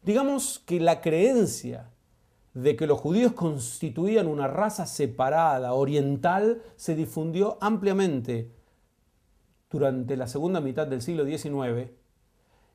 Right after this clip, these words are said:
y en Alemania se tradujo también al mundo de la política. Bajo el gobierno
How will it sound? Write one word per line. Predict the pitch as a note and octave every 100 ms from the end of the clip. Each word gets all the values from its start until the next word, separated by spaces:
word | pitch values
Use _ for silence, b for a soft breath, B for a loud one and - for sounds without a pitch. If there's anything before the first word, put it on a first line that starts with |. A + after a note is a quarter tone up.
| -
y | D3
en | D#3
Alemania | D#3+ D#3+ B3+ C4+ A3+
se | F3
tradujo | D#3+ E3 A3 G3+
también | D#3 F3+ F3+
al | E3
mundo | E3+ D3+
de | C#3
la | A#2
política. | C3 A#2 A#2+ - B2
Bajo | C3 D#3
el | C#3+
gobierno | D3+ G3 F#3+ F3+ E3 -